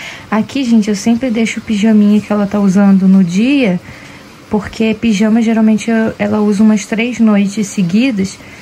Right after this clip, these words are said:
Então, eu deixo aqui pra ela colocar na noite seguinte, tá? Duas, três noites, geralmente. Tá sujinho, gente, porque eu limpei os móveis somente por dentro, por enquanto, tá?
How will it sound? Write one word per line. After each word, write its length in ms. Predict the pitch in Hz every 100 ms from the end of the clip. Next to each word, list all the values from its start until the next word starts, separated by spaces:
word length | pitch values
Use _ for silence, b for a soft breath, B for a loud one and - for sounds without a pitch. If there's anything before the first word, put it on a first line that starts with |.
| B -
Então, 300 | 214 196 214
eu 180 | 214 214
deixo 380 | 214 220 - 254
aqui 300 | 240 220 214
pra 180 | 233
ela 160 | 220 214
colocar 460 | 214 220 214 214 202
na 120 | 214
noite 360 | 208 208 202
seguinte, 680 | - - 247 202 135 - -
tá? 260 | - 196 226 - B B B -
Duas, 300 | 202 220 233
três 320 | 240 233 220
noites, 260 | 202 190 190
geralmente. 500 | 208 202 196 160 - B B B -
Tá 120 | 233
sujinho, 680 | 233 240 214 190 254 240 208
gente, 320 | 196 190 -
porque 220 | 196 -
eu 40 |
limpei 360 | 208 214 208 214
os 100 | 214
móveis 420 | 214 202 196 208
somente 460 | - 214 208 226 -
por 200 | 262 240
dentro, 400 | 202 202 214 -
por 140 | - 214
enquanto, 520 | 226 196 170 175 -
tá? 260 | 208 226